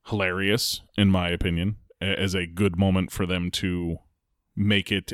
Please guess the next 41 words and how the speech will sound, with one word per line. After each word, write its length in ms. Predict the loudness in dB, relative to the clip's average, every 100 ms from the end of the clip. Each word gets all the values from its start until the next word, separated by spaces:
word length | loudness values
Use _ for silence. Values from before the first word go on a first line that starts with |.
| -8
a 460 | -6 -6 -8 -10 -14 _ _ _ _ _ _ _ _ _ -16
thing 440 | 0 4 4 4
and 120 | 2
a 40 | 0
memorable 460 | 2 4 4 4
moment, 480 | 2 4 4 2 0 -4
but 160 | -8
not 320 | -6 -6 -6 -6
spend 300 | -2 -2 -2
too 100 | -6
much 260 | -8 -8
time 340 | -6 -4 -2 0
on 160 | 2
it, 100 | 0 -2 -12 _ _ -6
per 120 | -4
se, 280 | 0 2 0 -4 -20 -20 -20 _ _ 0
is 280 | 2 4
if 220 | 2 0 0
Tony 280 | 2 4
comes 240 | 4 0 0
back. 540 | -2 0 0 -2 -8 -12 -14 -16 -20 _ _
Um, 240 | -8 -6 -4
presumably 760 | 2 4 12 12 12 8 6 4
when 160 | 2
he 120 | 0 -2
comes 240 | -2 -4
back, 300 | -2 -4 -4
you 60 | -4
would 160 | -4
assume 340 | -2 2 4 2
the 60 |
first 280 | 0 -2 0
person 280 | 0 0 -2
he 60 |
goes 200 | -4 -4
to 60 | -2
see 180 | -2 -2
is 100 | 2
Pepper. 400 | 2 4 -2 -4 -10 -20 -20 -20 -20 _ _ _
If 160 | 2 4
she's, 760 | 4 2 -2 -4 -2 0 -2